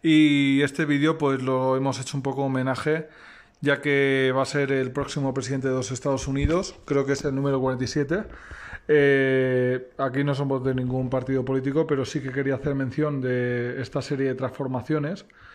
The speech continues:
que lo podríamos considerar más que edición limitada, un one-off, eh, y que lo catalogaremos como tal,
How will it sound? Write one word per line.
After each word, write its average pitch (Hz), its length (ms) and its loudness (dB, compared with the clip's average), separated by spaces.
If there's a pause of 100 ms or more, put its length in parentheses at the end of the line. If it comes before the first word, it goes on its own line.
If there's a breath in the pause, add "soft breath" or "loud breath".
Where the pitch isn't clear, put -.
(420 loud breath)
que 143 140 0
lo 139 160 2
podríamos 143 400 0
considerar 151 380 0
más 143 160 -2
que 151 120 2
edición 143 260 0
limitada, 139 580 4
un 139 360 0
one-off, 147 380 4 (320)
eh, 123 760 2 (120)
y 135 460 4
que 135 120 -4
lo 123 240 2
catalogaremos 127 640 2
como 131 220 -2
tal, 151 260 4